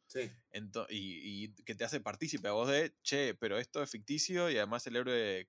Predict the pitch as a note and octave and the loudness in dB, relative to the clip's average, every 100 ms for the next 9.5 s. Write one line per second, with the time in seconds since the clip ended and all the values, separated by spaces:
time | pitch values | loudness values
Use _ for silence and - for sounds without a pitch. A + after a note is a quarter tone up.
0 | _ C#3 C#3+ D#3+ D3+ E3 F3 _ - - | _ 0 0 -2 0 0 0 _ -20 -20
1 | - _ - - A2+ A2 G#2 G2 A2+ C3+ | -20 _ -12 -6 -2 0 0 -2 -2 -4
2 | C3+ A#2 A#2 C3 B2 G#2+ G#2+ A2 C#3 F#2+ | -2 2 2 0 -4 0 4 4 4 -2
3 | - G2 A2 A#2 A2 A2+ A2 B2 D3+ - | -12 -6 -4 -4 -4 0 2 2 0 -10
4 | - - - _ _ _ D2+ - _ _ | -16 -16 -16 _ _ _ -20 -20 _ _
5 | _ _ - - E3 - - - A2+ F#2 | _ _ -16 -8 -8 -8 -10 -2 0 0
6 | G2 G2 F#2+ F2+ F#2 G2 F#2+ F#2+ F2+ - | -4 -4 -4 -4 -2 0 2 0 -2 -2
7 | G2 F2 F#2 - G2 D3 D3+ G#2+ A2 - | -4 -2 -6 -8 -6 0 2 0 -2 -2
8 | A2 - - A#2+ - - D3+ C3 G2 F2 | -2 -4 -10 -10 -10 -2 0 0 -2 -6
9 | - - G2+ F#2+ E2 | -8 -2 -2 0 -2